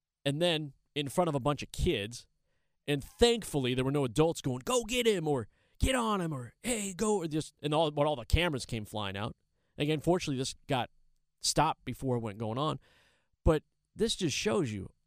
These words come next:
I'm like, what we're dealing with in youth sports right now, just the pressures that come with winning and losing, and this is at a camp, which doesn't count for anything. I'm like, this isn't going on. Th-,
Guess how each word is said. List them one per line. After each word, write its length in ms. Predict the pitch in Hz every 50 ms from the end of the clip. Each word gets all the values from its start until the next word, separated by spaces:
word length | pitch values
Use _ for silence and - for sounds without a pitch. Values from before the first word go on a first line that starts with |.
| -
I'm 160 | - 151 147 135
like, 400 | 123 120 107 95 - - - _ _ _ _ _ _ _ _ _ _ _ _ _ _ _ _ _ _ _ _ -
what 140 | - 151 175
we're 120 | 202 262 247
dealing 360 | 180 156 180 202 208 185 175
with 220 | 175 - - -
in 120 | 113 113 117
youth 180 | 123 165 170
sports 360 | - - - 143 156 156 -
right 180 | 165 160 147 -
now, 280 | 151 151 160 160 156 - _ _ _ _ _ _ _ _ _ _ _ _ _ _ _ _ _ _ _ _ _ _ _ _
just 220 | - 151 156 - -
the 80 | -
pressures 560 | - - - - 175 180 - - 196 185 165 139
that 160 | 123 113 - _ -
come 380 | - - - 160 165 165 165 139
with 160 | 117 104 -
winning 440 | 113 113 139 160 160 170 175 160 - 117
and 160 | 120 107 110
losing, 340 | 123 147 143 151 180 160 -
and 100 | 127 170
this 120 | 214 -
is 120 | 285 254 247
at 60 | 131
a 60 | 117
camp, 600 | - - - - - 170 202 160 110 107 - - - _ _ _ _ -
which 300 | 139 151 147 - - -
doesn't 340 | - 226 254 247 233 - -
count 320 | - - 175 196 208 151
for 160 | - 127 107 _ _ - -
anything. 540 | 107 151 185 165 113 - - 80 69 - - _ _ -
I'm 140 | - 143 147
like, 200 | 143 135 123 - - _ _ _ _ _ _ _ _ _ _ -
this 200 | 135 175 233 -
isn't 220 | 262 240 180 165 139
going 260 | 156 175 175 165 156
on. 280 | 147 131 123 123 110 - _ _ - 143
Th-, 120 | 175